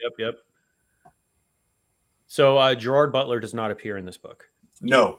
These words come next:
Speaker 2: no, he does not. Or Lena Headey, unfortunately. Yeah.
Speaker 1: Or Lena Headey. Yeah, no, I, I, I get that. Okay, that, that's, that's, that's unfortunate, but, uh,
Speaker 2: <laughs>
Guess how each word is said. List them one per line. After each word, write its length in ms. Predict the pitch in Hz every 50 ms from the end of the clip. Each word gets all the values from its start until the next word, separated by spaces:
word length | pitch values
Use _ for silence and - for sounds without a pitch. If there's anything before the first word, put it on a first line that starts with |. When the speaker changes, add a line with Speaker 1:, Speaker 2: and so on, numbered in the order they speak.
| _ _
Speaker 2:
no, 160 | 104 107 113
he 100 | 117 120
does 140 | 113 107 104
not. 320 | 104 98 85 78 76 - _ _ _ _ _
Or 160 | - 123 127
Lena 220 | 127 143 151 151 -
Headey, 360 | - - 120 117 107 95 90
unfortunately. 680 | 95 104 - 104 101 92 - 95 90 78 85 - 76 - _ _ _ -
Yeah. 140 | - 92 82
Speaker 1:
Or 120 | - 110 107
Lena 200 | 104 101 98 95
Headey. 320 | 90 92 - _ - - _
Yeah, 200 | - 85 80 - 101
no, 120 | 104 95
I, 240 | 90 95 107 110 110 -
I, 160 | 117 123 127 - 120 123
I 20 |
get 220 | 117 - - -
that. 100 | - - - -
Okay, 240 | 117 110 - - - - _ -
that, 120 | - - -
that's, 440 | - 117 110 110 - - - - _ _ _ _ _ _ _ _
that's, 200 | 98 - - _ _ 113 113 _ _ _ _ _ _ _ _ _ _
that's 160 | 135 127 - -
unfortunate, 500 | 110 104 - 95 92 - - 92 90 _
but, 220 | - 95 92 - _ _ _ _ _ _ _ _ - - - - -
uh, 300 | 147 104 98 92 - - -
Speaker 2:
<laughs> 80 | _